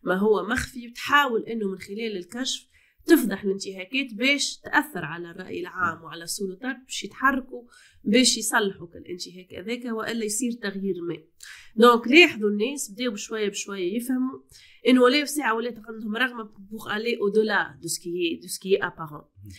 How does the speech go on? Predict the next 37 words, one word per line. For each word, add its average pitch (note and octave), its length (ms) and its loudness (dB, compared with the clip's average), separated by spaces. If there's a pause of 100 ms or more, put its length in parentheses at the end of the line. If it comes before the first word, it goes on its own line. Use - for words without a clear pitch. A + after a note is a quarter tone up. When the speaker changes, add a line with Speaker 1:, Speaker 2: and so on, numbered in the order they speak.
(440)
Speaker 1:
آه، F3 560 -4
أيضًا C4 340 4
ولات A#3 300 -4
عندهم G#3+ 380 -4
رغبة A#3 360 -8
باش، A3 600 -4
آه، G3 120 -8
يكشفوا G#3+ 540 0
الناس A3+ 340 -2
المسؤولين، G3+ 680 -4
باش D3+ 160 -4
يحاسبوهم، G3 680 -4
ولات F3+ 300 -6
Speaker 2:
مم. G3+ 60 -2
Speaker 1:
ثم F#3+ 420 -8
ثقافة G#3 420 0
المحاسبة، G#3 640 0 (380)
ولو F#3+ 180 2
إنه G#3+ 160 4
مش G#3+ 220 -4
مازالت G#3 320 -4
مش F3+ 140 -10
ياسر A#3 260 4
متطورة G#3 460 2
في - 180 -10
تونس، B3+ 440 0 (360)
أما B3+ 140 8
فما F4+ 280 4
الرغبة F#3+ 400 2
في E3+ 120 -16
ال-، E3 340 -8
في E3 100 -16
المحاسبة. E3 560 -6 (500)
فبشوي F4+ 580 6
بشوي F4 220 -2
بدات D#4+ 360 0
تتكون C4 520 2